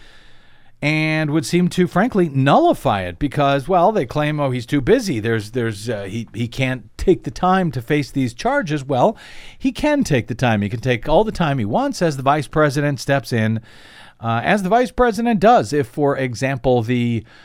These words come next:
uh, the president has to go under anesthesia for an operation or something.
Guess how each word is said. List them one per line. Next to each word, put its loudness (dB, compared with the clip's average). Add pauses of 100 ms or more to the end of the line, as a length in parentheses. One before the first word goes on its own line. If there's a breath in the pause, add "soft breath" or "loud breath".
(160 loud breath)
uh, 4
the 0
president 0
has -4
to -6
go 2
under 2
anesthesia -2
for 0
an 0
operation -2
or -4
something. -4